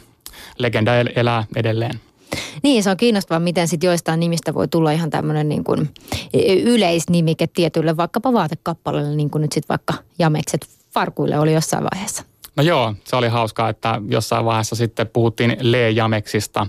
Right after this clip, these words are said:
Speaker 1: elikkä niin kuin siitä tuli synonyymi farkuille. Ja, ö, tässä tapauksessa niin kuin Jamekset ei ole enää, ehkä enää synonyymi farkuille, mutta Mono, Monohan on ehkä parempi esimerkki vielä tästä, että,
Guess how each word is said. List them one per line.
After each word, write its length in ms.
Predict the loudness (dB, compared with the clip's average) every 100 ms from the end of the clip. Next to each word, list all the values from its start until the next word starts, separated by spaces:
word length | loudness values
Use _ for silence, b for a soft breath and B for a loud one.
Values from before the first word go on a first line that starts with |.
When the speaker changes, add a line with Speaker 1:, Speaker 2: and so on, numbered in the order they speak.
| -4 -4
Speaker 1:
elikkä 300 | -4 -2 -4
niin 140 | -2
kuin 200 | -2 -4 B B -4
siitä 220 | -4 0
tuli 160 | 0
synonyymi 400 | 2 2 4 2
farkuille. 600 | 0 -2 -2 0 0 -2 -4 B B B B B B
Ja, 160 | -4 -4 -4
ö, 320 | -8 -6 -8 -10 _ _ _ _
tässä 200 | -2 0
tapauksessa 560 | 0 0 0 0 0 0
niin 80 | 2
kuin 100 | 2
Jamekset 540 | 2 0 0 -4 -4 -6
ei 180 | 0 2
ole 100 | 4
enää, 120 | 2
ehkä 300 | 0 0 0
enää 180 | 0 0
synonyymi 420 | 0 2 4 2
farkuille, 440 | 2 0 0 2 2
mutta 340 | -2 -2 -2 2
Mono, 320 | 2 2 0 -6 -2
Monohan 420 | 0 2 0 0
on 420 | 0 -2 -4 -10 _ _ -6
ehkä 180 | -4
parempi 340 | -2 -2 0 0
esimerkki 460 | 0 0 -2 0
vielä 200 | 0 0
tästä, 380 | -2 -6 -4 -4
että, 260 | -4 -4